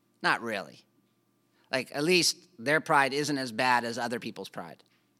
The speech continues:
And what can happen going to church is you pick up a lot of the right words.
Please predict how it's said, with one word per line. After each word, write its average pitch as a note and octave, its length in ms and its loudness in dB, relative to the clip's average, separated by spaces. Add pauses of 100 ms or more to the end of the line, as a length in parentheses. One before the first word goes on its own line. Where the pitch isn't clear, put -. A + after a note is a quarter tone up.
(1800)
And G3 320 2 (120)
what F3 340 -6
can G#3+ 80 -2
happen B3 280 4
going G#3 220 4
to F#3 40 -2
church A3+ 320 2
is D#3+ 100 -4
you D#3+ 60 -6
pick - 180 0
up G3+ 120 2
a F3 40 2
lot F3 200 8
of F3 60 2
the E3 80 0
right D3+ 220 2
words. C3 580 -6